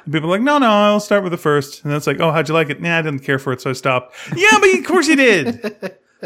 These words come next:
Speaker 1: 'Cause no one likes establishment of character, 'cause it feels awkward and it's just, ah.
Speaker 2: Yeah.
Speaker 1: Boo.
Speaker 2: <laughs>
Speaker 1: Just jump into the pool. Jump into the pool and just go, just, just jump into the second season, and we'll, I won't understand things. Figure it out. You'll figure it out.
Speaker 2: Yeah.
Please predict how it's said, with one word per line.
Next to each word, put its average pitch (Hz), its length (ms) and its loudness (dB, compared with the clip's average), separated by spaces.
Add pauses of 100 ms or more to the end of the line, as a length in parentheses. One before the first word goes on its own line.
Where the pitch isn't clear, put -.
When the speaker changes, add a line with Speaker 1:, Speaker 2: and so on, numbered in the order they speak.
(180)
Speaker 1:
'Cause 175 160 -2
no 226 100 2
one 262 180 2
likes 233 520 -4 (260)
establishment 214 720 0
of - 160 -4
character, 202 540 0
'cause 131 180 -6
it 139 120 -4
feels 165 220 0
awkward 156 580 -2
and 131 220 -2
it's - 140 -18
just, 143 200 -10 (100)
ah. 131 480 -2 (100)
Speaker 2:
Yeah. 98 300 -6 (440)
Speaker 1:
Boo. 127 540 -4 (240)
Speaker 2:
<laughs> - 1000 -10
Speaker 1:
Just - 240 -8
jump 214 260 -2
into 214 180 -6
the 185 80 -6
pool. 143 340 -4
Jump - 220 -6
into 196 160 -6
the 180 60 -10
pool 165 340 -4
and 139 120 -6
just 123 180 -14
go, 147 160 -12
just, 139 520 -20
just - 260 -20
jump 185 200 -4
into 170 140 -8
the 170 60 -8
second 170 320 -4
season, 143 500 -8 (260)
and 156 160 -6
we'll, 156 100 -4
I 156 40 0
won't 175 220 -2
understand 175 420 -2
things. 117 160 -8
Figure 277 420 -2
it 247 60 0
out. 175 300 -2
You'll 170 100 -2
figure 220 480 -4
it 202 60 -2
out. 131 260 -4
Speaker 2:
Yeah. 110 260 -8